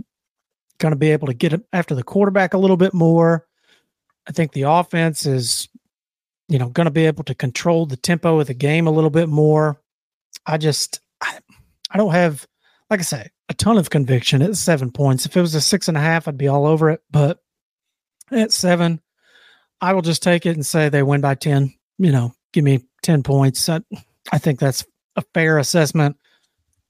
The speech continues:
If it were a neutral side, I wouldn't touch it. If it were on the road, I wouldn't touch it. But given that it's at home, I'll just take Bama at a touchdown and call it a day.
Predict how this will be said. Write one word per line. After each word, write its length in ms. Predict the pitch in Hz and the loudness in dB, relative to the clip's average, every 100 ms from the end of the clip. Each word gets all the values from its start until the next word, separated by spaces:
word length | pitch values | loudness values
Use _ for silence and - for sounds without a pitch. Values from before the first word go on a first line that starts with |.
| _ _ - | _ _ -12
If 140 | 175 | -4
it 80 | 170 | 0
were 160 | 160 156 | 2 2
a 60 | 135 | 2
neutral 380 | 147 175 180 143 | 2 2 0 0
side, 440 | - 170 170 170 | 0 0 0 0
I 120 | 151 | 0
wouldn't 340 | 143 147 131 - | 2 0 -2 -2
touch 240 | 180 - | -2 0
it. 160 | 180 185 | -2 -2
If 120 | 156 | -4
it 80 | 170 | -2
were 180 | 143 135 | 0 0
on 140 | 147 | 0
the 80 | 151 | 0
road, 420 | 135 196 147 156 - | 0 2 0 -6 -14
I 80 | 180 | -8
wouldn't 300 | 139 127 123 | -6 -6 -6
touch 220 | - 151 - | -6 -4 -6
it. 120 | - _ _ | -10 _ _
But 140 | 175 | -4
given 220 | 175 165 170 | 0 2 4
that 100 | 160 | 4
it's 220 | 151 - - | 2 -2 -8
at 180 | 180 165 - | -4 -6 -8
home, 500 | - 165 135 127 127 _ _ _ _ _ _ _ _ _ _ | -4 -2 -2 -4 -6 _ _ _ _ _ _ _ _ _ _
I'll 120 | - | -6
just 220 | 143 139 - | -2 -2 0
take 200 | 143 135 | 0 0
Bama 460 | 139 135 131 123 - _ _ _ _ - | 0 2 0 -2 -8 _ _ _ _ -4
at 100 | 156 | -2
a 60 | |
touchdown 720 | 123 139 131 - 135 127 123 127 - | 0 -2 -2 0 0 2 -2 -6 -10
and 100 | - | -6
call 280 | 151 92 92 | -4 -4 -6
it 40 | |
a 20 | |
day. 240 | - - | -8 -8